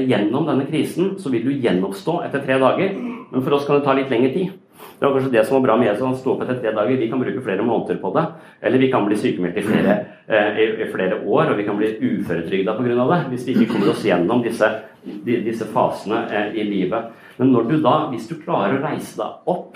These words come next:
og klarer å på en måte få orden i dette kaoset, så vil du gjenoppstå som et nytt menneske. Selvet ditt vil på en måte dø,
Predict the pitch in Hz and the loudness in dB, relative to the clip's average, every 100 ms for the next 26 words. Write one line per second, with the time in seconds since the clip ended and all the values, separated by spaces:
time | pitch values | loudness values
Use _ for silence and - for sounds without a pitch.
0 | - 127 127 139 95 110 143 127 - 131 | -16 -12 -2 2 2 0 0 0 0 -2
1 | - 127 - 104 92 139 139 123 131 135 | 0 0 2 2 2 0 2 0 0 -2
2 | 131 113 107 - 185 185 - - - 127 | 2 2 2 2 0 0 -8 -14 -4 -2
3 | 101 95 120 92 87 98 - 104 113 113 | 0 -2 0 0 -2 -6 -6 -6 -4 -4
4 | 110 104 113 95 - 110 - - - - | -6 -6 -6 -6 -6 -10 -10 -18 -10 -2
5 | 113 110 131 151 - - 117 120 143 127 | 0 2 0 0 -6 -2 0 0 2 2
6 | 135 127 - 135 | 2 -2 2 4